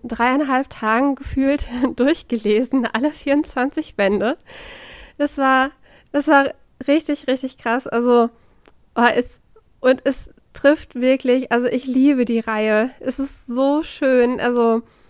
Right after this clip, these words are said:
ganz grob, es geht halt um den Hauptcharakter Oz. Der wird irgendwie, ich glaube, der wird vierzehn. Und, äh, dann gibt es so eine Mündigkeitszeremonie, wo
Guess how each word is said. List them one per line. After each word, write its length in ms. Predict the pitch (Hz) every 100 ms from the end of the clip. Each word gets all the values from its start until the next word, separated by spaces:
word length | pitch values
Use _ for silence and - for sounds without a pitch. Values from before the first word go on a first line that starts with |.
| - - - - 262
ganz 280 | 254 262
grob, 420 | - - 294 320 269
es 140 | 262
geht 240 | 269 285
halt 460 | 285 262 262 254 -
um 320 | 233 233 226
den 180 | 226 226
Hauptcharakter 800 | 240 240 - 226 226 - 208 -
Oz. 300 | 285 403 -
Der 160 | 240
wird 180 | 233 240
irgendwie, 240 | - 240 233
ich 80 |
glaube, 240 | - 240 269
der 160 | 240
wird 160 | 226 -
vierzehn. 600 | - 240 254 359 349 381 - - - _
Und, 520 | - 262 269 262 262 -
äh, 80 | 233
dann 140 | 233
gibt 160 | 240 240
es 100 | 247
so 80 | 233
eine 160 | 220
Mündigkeitszeremonie, 1500 | 208 233 302 330 - 294 - - 285 277 277 269 277 294 294 - _
wo 240 | 226 214